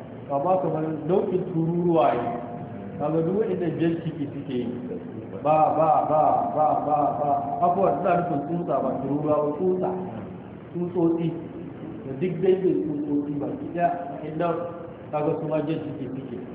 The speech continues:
Wa minhum man yamshi ala rijlayn. Akwai daga cikin su wanda yake tafiya ala rijlayn a bisa kafafuwa biyu. Kamar ɗan adam,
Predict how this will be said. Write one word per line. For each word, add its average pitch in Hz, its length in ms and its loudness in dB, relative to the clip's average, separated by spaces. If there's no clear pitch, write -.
Wa 165 160 2
minhum 240 380 4
man 208 180 4
yamshi 208 480 4
ala 180 600 6
rijlayn. 156 600 4
Akwai 202 360 2
daga 190 160 6
cikin 190 320 2
su 185 80 -4
wanda 185 240 2
yake 175 220 0
tafiya 170 420 4
ala 156 400 4
rijlayn 165 720 4
a 151 120 -2
bisa 143 340 0
kafafuwa 147 640 2
biyu. 110 240 -4
Kamar 139 280 -4
ɗan 151 220 -2
adam, 151 320 0